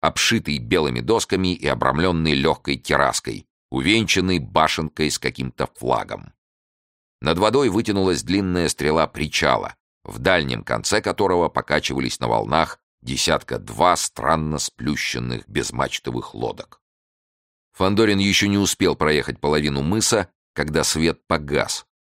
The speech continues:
будто кто-то взял да повернул выключатель. Землю и море придавил тяжёлый, вязкий мрак. В ту же минуту над причалом гирляндой загорелись фонари.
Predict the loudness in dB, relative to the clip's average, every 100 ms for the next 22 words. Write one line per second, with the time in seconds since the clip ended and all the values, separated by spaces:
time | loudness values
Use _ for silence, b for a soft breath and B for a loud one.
0 | -4 -4 -2 -4 -4 -4 -2 0 0 0
1 | -4 -2 2 2 2 -2 -2 -6 -8 -6
2 | -6 -6 -12 -16 _ _ _ _ 0 2
3 | 4 4 2 2 2 2 0 -2 0 0
4 | 0 -2 -6 -6 -2 0 2 2 0 -4
5 | _ -16 -4 -2 -2 -2 -4 -6 _ _
6 | -2 -2 -2 -6 -20 _ _ _ _ _
7 | _ -2 -2 -2 -2 0 0 0 -2 -6
8 | 0 0 0 -2 -2 -4 -2 0 0 0
9 | -2 -2 -6 -4 -4 -4 -6 -6 -6 -6
10 | -8 -16